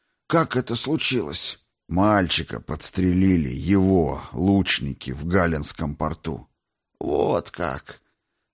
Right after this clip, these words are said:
Значит, я латал его змеиное величество после встречи с вашим сыном,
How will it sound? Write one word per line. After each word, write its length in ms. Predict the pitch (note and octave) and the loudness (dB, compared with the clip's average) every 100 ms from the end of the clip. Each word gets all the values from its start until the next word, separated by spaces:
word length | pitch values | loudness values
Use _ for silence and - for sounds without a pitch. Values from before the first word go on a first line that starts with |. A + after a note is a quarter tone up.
| - | -6
Значит, 640 | F2+ A#2+ C3+ B2+ - A#2+ | -2 0 2 0 -2 -4
я 220 | E2+ B2+ B2 | 0 0 2
латал 800 | A#2+ - A#2+ B2 B2+ B2 A2 F#2 | 0 0 0 4 6 4 2 0
его 440 | F#2+ B2 B2 C#3+ C#3 | -4 -4 0 2 2
змеиное 760 | A2+ B2+ C3 C3+ C#3+ C3 B2 A#2+ | 0 0 0 0 0 0 0 2
величество 960 | A#2+ A#2 B2 B2 - A2 - - G#2+ | 2 2 2 0 -2 -4 -4 -2 -2
после 680 | - - G#2 G#2+ - - G#2+ | -2 -2 2 2 0 -4 -4
встречи 680 | - - D#2+ A2 G2+ - E2+ | -4 -6 -2 0 0 -2 -8
с 140 | E2 - | -8 -6
вашим 520 | D2+ D2+ - A1+ A#1+ | -4 -4 -6 -10 -10
сыном, 680 | - D#2 F2 F2+ C#2+ C#2 | -8 -6 -4 -4 -4 -8